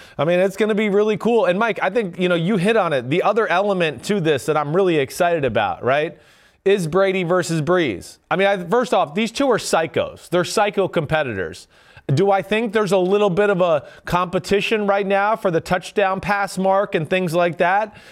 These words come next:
You know, you know, we talked about all the reasons we think Brady might go to Tampa. We hit on all those. Do I also think that he knows he can go there and put up big numbers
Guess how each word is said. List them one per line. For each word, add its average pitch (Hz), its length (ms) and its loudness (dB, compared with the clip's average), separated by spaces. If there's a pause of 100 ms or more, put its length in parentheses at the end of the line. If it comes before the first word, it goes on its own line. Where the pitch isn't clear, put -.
(160)
You 175 80 2
know, 175 320 2 (260)
you 190 180 0
know, 175 100 2
we 180 120 0
talked 208 300 0
about 196 160 2
all 190 100 4
the 180 120 0
reasons 175 340 -2
we 185 100 0
think 165 220 -2
Brady 185 320 0
might 175 280 -2
go 190 140 2
to 180 100 0
Tampa. 185 460 0
We 175 160 -2
hit 214 220 0
on 180 160 2
all 180 180 4
those. 185 360 2
Do 165 220 0
I 180 180 2
also 196 360 0
think 196 320 0
that 180 160 2
he 180 140 -2
knows 185 300 2
he 190 100 -2
can 165 180 -2
go 165 220 2
there 185 260 4
and 156 100 0
put 190 200 -2
up 165 180 0
big 175 180 0
numbers 185 640 0